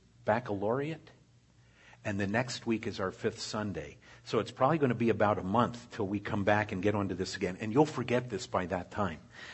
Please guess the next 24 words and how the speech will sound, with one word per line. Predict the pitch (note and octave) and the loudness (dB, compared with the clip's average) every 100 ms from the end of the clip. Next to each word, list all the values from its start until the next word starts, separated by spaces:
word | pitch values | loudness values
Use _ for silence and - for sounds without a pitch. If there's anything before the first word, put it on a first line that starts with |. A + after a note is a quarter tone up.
| - - | -18 -2
Um, | G2+ F#2 F2+ - - | 2 2 0 -8 -12
<laughs> | - - - | -12 -10 -2
I'm | C3+ - | -2 -2
just | B2 - - | -10 -6 -4
kidding. | A2 F#2 E2 - - - - - | -2 -4 -8 -12 -10 -10 -6 4
Um, | G2+ G2+ F#2+ - - | 6 6 4 -12 -6
how | - C3+ | 6 8
long | E3 F3+ | 8 8
did | F3 | 6
it | F3 | 6
take | - E3+ - | 6 6 4
to | |
build | B2+ E3 D3 | 4 4 4
the | |
temple? | - D#3+ D#3 F3 D#3+ - - _ - - _ - - - - - - - - | 2 2 4 0 -2 -10 -20 _ -20 -20 _ -20 -20 -20 -20 -20 -20 -20 -20
How | - B2 | 4 6
long | C3+ C#3 D3 | 8 6 4
did | C#3+ | 2
it | C3+ | 4
take | D3 C#3 C#3+ | 4 4 4
to | |
build | B2+ C3+ C3 B2 | 4 8 8 6
Solomon's | - - B2 B2+ B2 B2 A2+ | 0 6 8 8 8 4 2
residence? | A2 A2+ G#2+ F#2+ D#2+ - - | 2 2 2 -4 -8 -10 -14